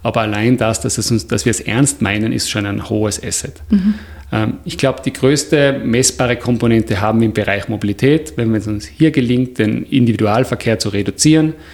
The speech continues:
Speaker 1: indem wir zum Beispiel Parkraummanagement einführen, den öffentlichen Verkehr ausbauen, äh, Anreiseformen ohne Auto propagieren,
Speaker 2: Mhm.
Speaker 1: dann haben wir hier den größten Erfolg in der Region.
Speaker 2: Jetzt hast du zuerst die Kennzahl für die, äh, Bahnanreise genannt.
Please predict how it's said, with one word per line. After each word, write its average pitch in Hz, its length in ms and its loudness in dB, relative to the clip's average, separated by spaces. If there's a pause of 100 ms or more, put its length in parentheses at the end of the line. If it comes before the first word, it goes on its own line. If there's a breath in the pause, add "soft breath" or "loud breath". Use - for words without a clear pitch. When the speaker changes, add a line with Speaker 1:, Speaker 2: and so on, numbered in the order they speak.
(240 loud breath)
Speaker 1:
indem 107 300 -2
wir 107 80 -4
zum 104 140 -8
Beispiel 110 280 -4
Parkraummanagement 104 920 -2
einführen, 101 540 -6 (260 soft breath)
den 117 140 0
öffentlichen 110 400 0
Verkehr 113 400 -2
ausbauen, 110 640 -2
äh, - 60 -10
Anreiseformen 110 1120 -2
ohne 113 300 0
Auto 101 240 -4
propagieren, 113 640 -2 (340 loud breath)
Speaker 2:
Mhm. 214 100 6
Speaker 1:
dann - 180 4
haben 107 120 -2
wir 104 120 2
hier 101 120 -2
den 101 140 -4
größten - 360 -6
Erfolg 110 340 -6
in - 100 -6
der - 100 -10
Region. - 300 -10 (640 loud breath)
Speaker 2:
Jetzt - 180 0
hast 240 180 2
du 226 80 2
zuerst 226 360 0
die 214 220 8
Kennzahl 220 580 4
für 208 220 4
die, 190 320 6
äh, 185 260 4
Bahnanreise 208 840 4
genannt. 196 520 4